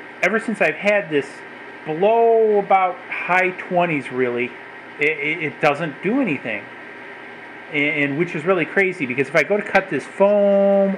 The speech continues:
or light paper, I, I don't want a lot of power. I mean, it doesn't need a lot of power. My, my half watt laser diode will cut this stuff easily. So,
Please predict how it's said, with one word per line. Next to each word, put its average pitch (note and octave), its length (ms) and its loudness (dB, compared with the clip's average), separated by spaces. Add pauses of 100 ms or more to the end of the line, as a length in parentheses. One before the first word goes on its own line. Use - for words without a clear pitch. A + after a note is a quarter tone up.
(140)
or C3+ 200 4
light D3+ 300 2
paper, G#3 340 0
I, G3 300 -2
I D#3+ 40 0
don't F#3 220 0
want G3+ 200 4
a G3 40 0
lot B2 200 0
of A#2+ 80 -8
power. F#3+ 340 2
I B2 60 2
mean, C3+ 160 -2
it B2+ 100 -6
doesn't D3 380 -4
need F#3+ 220 -6
a E3+ 40 -2
lot A2+ 180 2
of G#2+ 100 -4
power. A#2+ 360 -2 (360)
My, B2+ 400 0
my C3 460 0
half F3+ 340 -2
watt D3+ 360 0
laser D3 320 0
diode D#3 600 2
will A2+ 120 -4
cut - 320 -2
this B2 120 -8
stuff - 300 -4
easily. F3+ 540 -2 (880)
So, D3 440 4